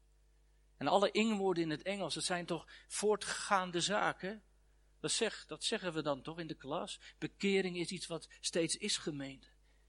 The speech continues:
I-, iemand die de Heere Jezus tegen het lijf loopt en terugkeert, zi-, zit midden in de bekering.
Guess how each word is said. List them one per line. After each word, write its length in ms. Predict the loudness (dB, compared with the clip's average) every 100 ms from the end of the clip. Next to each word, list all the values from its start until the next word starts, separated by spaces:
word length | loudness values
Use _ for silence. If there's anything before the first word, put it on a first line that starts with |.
| _ _ _ _
I-, 120 | 0
iemand 360 | 2 2 2 2
die 140 | 0
de 120 | 0 2
Heere 320 | 4 2 2
Jezus 420 | 4 4 0 -4
tegen 220 | -4 -4
het 120 | -4
lijf 320 | 0 0 0 -2
loopt 380 | 0 0 -2
en 200 | -2 -4 -2
terugkeert, 1400 | 0 0 -2 -12 -18 _ _ 0 0 0 -8 -12 -20 -20 _ _ _ _ _ _ _ _ _ _ _ _
zi-, 240 | -4 -2 4
zit 200 | 2 4
midden 300 | 2 2 0
in 140 | 0
de 120 | 0
bekering. 1080 | -2 -8 _ _ 0 2 4 2 -2 -6